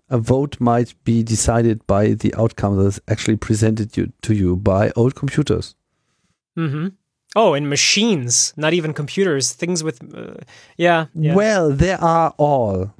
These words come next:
Speaker 2: Yeah.
Speaker 1: computers, you know. I wouldn't call them machines.
Speaker 2: Oh, I'm
Speaker 1: It
Speaker 2: thinking of levers. Back in the day,
Speaker 1: Are
Speaker 2: we
Speaker 1: these
Speaker 2: had
Speaker 1: still
Speaker 2: Yeah.
Speaker 1: in operation?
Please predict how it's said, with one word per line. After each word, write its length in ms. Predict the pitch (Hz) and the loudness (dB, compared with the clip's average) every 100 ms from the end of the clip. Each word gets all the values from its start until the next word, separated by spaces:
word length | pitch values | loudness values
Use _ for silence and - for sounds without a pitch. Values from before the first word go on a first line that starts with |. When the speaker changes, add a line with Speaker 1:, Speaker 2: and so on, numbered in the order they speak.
| _ _ _ _ | _ _ _ _
Speaker 2:
Yeah. 120 | 156 139 | -8 -2
Speaker 1:
computers, 800 | 120 107 123 110 82 - - _ | 0 0 -2 0 -4 -6 -14 _
you 100 | 104 | 0
know. 240 | 104 104 127 - - - | 2 0 -2 -8 -20 -2
I 360 | 127 131 131 - | 0 2 0 -4
wouldn't 420 | - 120 123 127 117 | -6 0 0 0 -2
call 280 | 131 127 | 0 0
them 280 | 117 110 104 - | 2 0 -2 -2
machines. 880 | 110 110 - 127 101 80 - - _ _ _ _ - | 0 2 0 0 -2 -4 -10 -10 _ _ _ _ 0
Speaker 2:
Oh, 80 | 156 | 2
I'm 140 | 185 | 2
Speaker 1:
It 40 | |
Speaker 2:
thinking 220 | 233 202 175 | 0 0 -4
of 140 | 139 | -2
levers. 580 | 147 180 139 120 - - _ | 0 0 -2 -6 -6 -8 _
Back 180 | 151 151 | -2 0
in 40 | |
the 60 | 156 | -4
day, 520 | 139 156 143 139 127 _ - | 0 0 0 -4 -6 _ -2
Speaker 1:
Are 100 | 156 | 0
Speaker 2:
we 80 | 160 | 0
Speaker 1:
these 60 | 285 | -2
Speaker 2:
had 80 | |
Speaker 1:
still 580 | - - _ 175 247 254 | -2 -6 _ 0 0 -2
Speaker 2:
Yeah. 80 | 131 | -2
Speaker 1:
in 260 | 160 208 196 | -2 -2 -2
operation? 880 | 170 - 143 156 208 - 349 349 | -4 -2 -2 0 -2 -2 -4 -6